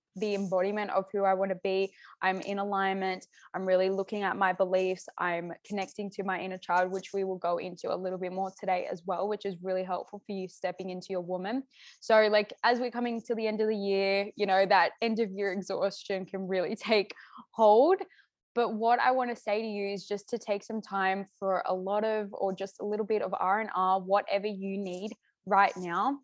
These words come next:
to give to yourself. And so, like, I've just been focusing on clients just to finish up the year, and you guys,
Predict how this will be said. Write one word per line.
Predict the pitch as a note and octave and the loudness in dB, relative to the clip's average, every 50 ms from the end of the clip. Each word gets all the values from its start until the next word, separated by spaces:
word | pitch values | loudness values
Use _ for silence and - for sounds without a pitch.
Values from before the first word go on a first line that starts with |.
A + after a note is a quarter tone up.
| _ - | _ -12
to | - G#3+ | -10 -10
give | F3 - G3 G3 F3+ F3+ - | -8 -6 -4 -6 -6 -6 -10
to | - - G3+ | -10 -8 -4
yourself. | F#3+ F#3 F3+ F3 - - - E3+ E3+ G#3 D#4 E4 - _ _ _ _ _ _ _ _ _ _ _ _ _ _ _ _ _ _ _ _ - | -2 -2 -2 -4 -6 -6 -2 0 2 2 2 2 0 _ _ _ _ _ _ _ _ _ _ _ _ _ _ _ _ _ _ _ _ 0
And | A#3 A3+ G#3+ G#3+ A3 A3 G3+ - | 2 2 2 2 2 0 -2 -4
so, | G#3+ - - A#3 G#3+ G#3+ | -2 2 6 8 8 8
like, | G#3+ G#3 G#3 G#3 - - | 8 6 4 4 2 2
I've | - G3+ G3+ G3+ F3+ - - G3+ - | 4 6 6 6 4 2 -2 -6 -6
just | G#3+ G#3 - | -6 -8 -6
been | A3 G#3 F#3 | -8 -10 -6
focusing | - G3 F#3+ F#3+ G#3+ F#3+ - F#3 F3+ | -4 -4 -4 -4 -6 -10 -8 -6 -6
on | F3 F3+ F#3+ G3 | -6 -6 -6 -6
clients | - C#4 C4+ C4 B3+ B3+ B3+ B3 | -2 2 2 4 4 4 2 0
just | - - A#3 A3+ - | -2 -6 -6 -4 -4
to | A#3 | -8
finish | A3+ - A#3 A3+ A3+ G#3+ - | -6 -6 -6 -6 -6 -4 -4
up | G#3+ G#3 - | -4 -4 -2
the | G#3+ G#3+ | -4 -2
year, | G#3 G#3 G3+ G3+ G3+ | 0 2 2 2 2
and | - F#3+ F#3+ G3 G#3 | 0 0 -2 -2 0
you | A3 B3+ B3 A3 | 0 2 2 2
guys, | A#3+ A3+ A3 A3 A3 A3 G#3+ G#3+ A3 A3 G#3 - | 4 6 6 8 8 8 6 6 4 2 -2 -6